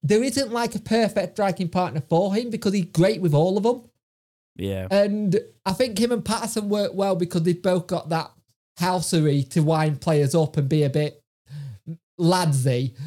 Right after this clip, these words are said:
Speaker 1: You've got the thing with Windass. We haven't seen that properly yet, but you've got that speed of Windass where he can hold it up. Canberra and him work well together. He,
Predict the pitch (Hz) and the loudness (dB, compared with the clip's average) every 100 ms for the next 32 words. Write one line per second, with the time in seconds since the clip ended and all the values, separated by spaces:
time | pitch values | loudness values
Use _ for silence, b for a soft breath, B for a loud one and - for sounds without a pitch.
0 | 143 151 175 220 190 214 240 269 247 226 | -4 2 2 2 2 0 0 -2 -2 0
1 | 196 220 208 208 185 - 165 170 190 220 | 0 0 0 0 -2 -4 2 2 2 0
2 | 185 170 214 190 165 - 240 233 190 143 | -4 -4 -2 -4 -6 -4 -4 -2 0 2
3 | 147 156 165 156 190 165 170 165 - 214 | 0 -2 -4 0 0 -2 -4 -8 -6 -4
4 | 208 196 - 175 170 185 170 156 175 165 | -2 -2 -2 -2 0 0 0 -2 -2 0
5 | 170 165 175 165 165 139 - B 151 B | 0 0 0 0 -2 -4 -6 B -20 B
6 | - 196 175 240 262 226 180 170 156 151 | -2 0 0 0 0 2 2 2 2 0
7 | 151 147 139 131 143 131 123 120 - 202 | 0 -2 -2 -4 -4 -4 -4 -6 -4 -4
8 | 202 | -4